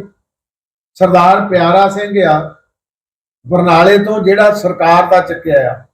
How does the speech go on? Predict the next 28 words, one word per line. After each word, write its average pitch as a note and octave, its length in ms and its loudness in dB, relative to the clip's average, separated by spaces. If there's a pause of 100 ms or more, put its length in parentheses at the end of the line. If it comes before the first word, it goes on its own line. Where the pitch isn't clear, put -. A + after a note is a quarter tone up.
(680)
ਔਰ G3+ 180 2
ਮੈਂ A3 100 -4
ਸਰਕਾਰ F#3 520 0
ਨੂੰ A3 100 -6
ਵੀ A3+ 60 -8
ਬੇਨਤੀ G3+ 400 -4
ਕਰਨੀ F#3 300 0
ਚਾਹੁੰਦਾ F#3 320 0 (1040)
ਕਿ A3 80 2 (180)
ਤੁਸੀਂ A3+ 340 -2
ਸ਼੍ਰੋਮਣੀ G3+ 420 0
ਗੁਰਦੁਆਰਾ G3+ 480 2
ਪ੍ਰਬੰਧਕ G3 500 -4
ਕਮੇਟੀ F#3 360 -6
ਦੇ G#3 120 0
ਮਸਲਿਆਂ F#3 380 -2
ਵਿੱਚ F3+ 140 0
ਦਖਲਅੰਦਾਜ਼ੀ E3+ 520 0
ਨਾ F#3 120 0
ਕਰੋ, C3+ 260 -6 (1040)
ਕਿਉਂਕਿ A3 300 2
ਉਹ A#3+ 260 4
ਆਪਣੇ G3+ 320 -2
ਆਪ G3+ 280 0
ਨੂੰ A3 380 -10 (640)
ਨਿਰਮਲਿਆਂ G3+ 600 0
ਦਾ A3 140 2
ਮਹੰਤ E3+ 420 -2